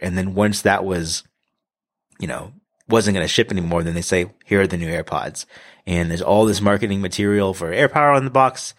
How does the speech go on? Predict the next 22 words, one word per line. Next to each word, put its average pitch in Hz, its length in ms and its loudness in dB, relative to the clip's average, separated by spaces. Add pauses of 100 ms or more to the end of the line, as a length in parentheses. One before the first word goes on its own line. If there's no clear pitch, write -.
(440)
and 104 120 0
in 107 80 2
the 104 60 -4
fine 113 260 0
print, 107 420 -2 (380)
and 95 460 -2
the 101 60 -10
copyright's 107 600 -2
twenty 117 300 -2
eighteen, 110 640 -2
and, 95 200 -6
and 92 240 -6
there's 92 240 -2
pictures 98 400 -6
of 92 120 2
iPhones 104 540 4
with 98 100 -4
home 117 240 2
buttons 104 420 0
in 104 160 -2
the, 92 200 -4 (360)
um, 80 840 -4